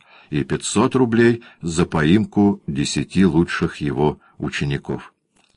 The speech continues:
Но прежде чем войска правительства двинулись в указанных им направлениях,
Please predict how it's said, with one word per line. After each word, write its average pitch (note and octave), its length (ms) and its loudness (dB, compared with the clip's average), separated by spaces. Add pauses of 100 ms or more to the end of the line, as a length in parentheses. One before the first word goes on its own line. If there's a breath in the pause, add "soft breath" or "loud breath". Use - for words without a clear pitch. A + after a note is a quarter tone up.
(1500)
Но D3 160 2
прежде D3+ 380 4
чем C#3+ 240 2
войска B2 460 2
правительства G2+ 760 2
двинулись E2 760 2 (260)
в D#2+ 140 0
указанных E2+ 680 0
им E2 160 2
направлениях, F#2+ 960 0